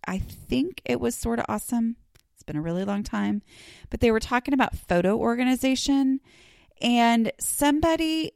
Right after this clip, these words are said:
mentioned that, I think it was Laura Tremaine, mentioned that, um, just the simple action of hitting the heart button.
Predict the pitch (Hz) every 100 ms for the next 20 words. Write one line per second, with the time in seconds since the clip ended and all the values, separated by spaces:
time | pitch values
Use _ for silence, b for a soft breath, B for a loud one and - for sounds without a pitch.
0 | _ - 220 220 220 226 233 - 165 156
1 | 160 175 - _ 185 190 180 170 - -
2 | - 247 190 190 156 147 160 - - -
3 | 214 240 247 269 240 233 - b b b
4 | b b 214 202 190 185 - - - 196
5 | 175 135 120 - _ 202 - 285 285 -
6 | 240 - - 294 - 208 - 196 196 -
7 | 247 254 - 196 208 240 233 247 247 -
8 | 190 175 - - 180 - - 240 - 285